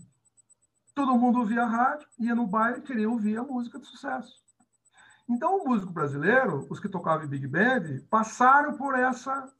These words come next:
por... tiveram essa experiência de tocar, vinha a partitura escrita de um jeito, e eles ouviam os músicos tocando de um jeito completamente diferente.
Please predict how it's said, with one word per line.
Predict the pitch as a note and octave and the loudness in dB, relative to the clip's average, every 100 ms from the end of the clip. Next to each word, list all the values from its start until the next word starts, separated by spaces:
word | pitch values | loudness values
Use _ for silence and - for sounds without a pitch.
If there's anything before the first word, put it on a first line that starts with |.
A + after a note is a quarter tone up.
| _ _ _ _ _ _ _ _ _ _ _ _ _ _ _ _ _ - - _ - | _ _ _ _ _ _ _ _ _ _ _ _ _ _ _ _ _ -20 -20 _ -6
por... | A#3 A3 | -6 -4
tiveram | A#3 B3+ C4 | 0 4 4
essa | C4+ | 2
experiência | A3+ C#4+ B3 C4 D4 - A3 | -6 -2 0 2 2 0 -6
de | F3+ | -2
tocar, | A3 G#3 - A3+ A3+ A#3+ - _ _ _ - | 0 0 4 4 4 0 -10 _ _ _ -4
vinha | G#3 C#4+ C#4+ | 0 2 2
a | |
partitura | A#3 G#3+ G3+ G#3+ G3 | 2 0 0 0 0
escrita | F#3+ - F#3+ F#3 | 0 -2 -4 -2
de | E3 | -4
um | D#3+ | -2
jeito, | D#3 C4 C4 A#3+ | 2 2 0 0
e | |
eles | B3 B3 | 2 2
ouviam | A#3+ A#3 F#3+ B3 C#4+ | 2 2 2 2 2
os | A#3 | 0
músicos | G#3 A#3+ B3 - | 0 0 -2 -8
tocando | C4 B3+ B3+ | -8 -4 -2
de | A3+ | -2
um | B3+ | -2
jeito | A3 C4 - | -2 -4 -4
completamente | C#4 D4+ D#4+ D4+ C#4+ C#4 - | -4 0 0 0 -2 -4 -8
diferente. | - C4 A#3 B3 B3+ - | -10 -6 -4 -4 -6 -14